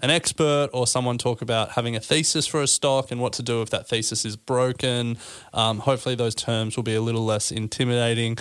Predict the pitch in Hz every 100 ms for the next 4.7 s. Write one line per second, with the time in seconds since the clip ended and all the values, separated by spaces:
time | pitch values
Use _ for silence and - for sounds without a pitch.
0 | - - - - _ - 147 175 175 170
1 | 180 190 165 147 135 127 127 123 120 -
2 | _ _ _ _ 147 135 - 127 127 123
3 | 117 117 117 113 110 110 - _ - 110
4 | - 127 165 - 185 233